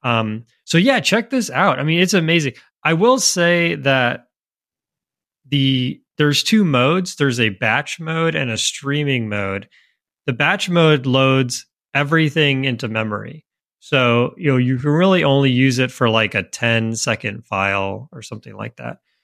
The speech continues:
Um, you know, the streaming mode is really where it's at. Um, the documentation is still pretty nascent.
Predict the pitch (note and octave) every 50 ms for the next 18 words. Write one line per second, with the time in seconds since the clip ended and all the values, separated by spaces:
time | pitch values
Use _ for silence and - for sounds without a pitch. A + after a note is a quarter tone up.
0 | _ _ _ _ _ _ _ C#3+ B2+ B2 A#2+ A2+ A2+ B2+ F3 D#3+ C#3 B2+ B2 A#2+
1 | - - - F#3+ F#3+ F#3+ F#3 F3 E3 D#3 C#3 C#3 C3+ B2+ A#2 A2 B2 B2+ C3 B2+
2 | B2+ A#2+ A2 A2+ G#2+ G#2+ G2+ - C3 A#2+ A2+ A2 A#2 - - _ _ _ _ _
3 | _ _ _ C#3 C3+ C3 B2+ A#2+ A#2+ A#2 A#2 A#2 _ _ _ _ _ - D3 B2+
4 | G3 A3 A#3 A#3 C#4 B3 A3+ G3+ D#3+ E3+ E3+ F3+ F3 - - F3 D#3 D3 C3+ C3
5 | - - - - - C#3+ C#3 C#3+ D3 D3 D3 D3 D3 D3 D3 F3 G3 - _ _
6 | _ _ _ _ _ _ _ _ C#3+ C#3+ C#3 C3 C#3 C#3+ C#3 C#3 C#3 C3+ C3+ C3
7 | C3 B2+ B2+ B2+ C3+ - - _ _ _ - A2+ G2+ A2 B2+ C3 - - D#3+ D#3+
8 | E3 E3 -